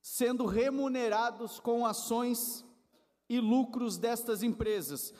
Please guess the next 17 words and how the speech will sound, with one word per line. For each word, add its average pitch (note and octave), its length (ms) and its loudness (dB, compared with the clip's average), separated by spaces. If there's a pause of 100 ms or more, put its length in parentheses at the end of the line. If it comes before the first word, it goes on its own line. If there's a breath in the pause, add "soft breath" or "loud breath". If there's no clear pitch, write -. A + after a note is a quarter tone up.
(140 loud breath)
ou A3 160 4
seja, A3+ 380 2
pesquisas A3+ 720 -2
acadêmicas A3 880 0
em G#3 100 -2
Israel G3 460 2
viram A#3+ 280 0
produtos A#3 600 -2
e G#3+ 40 -10
serviços G#3+ 540 -4
inovadores, G#3 800 -2 (400 soft breath)
não A3 180 2
se A#3 160 -2
perdem A3+ 560 -2
esquecidos G#3+ 760 -6
em G#3 80 -8
prateleiras G3+ 880 -2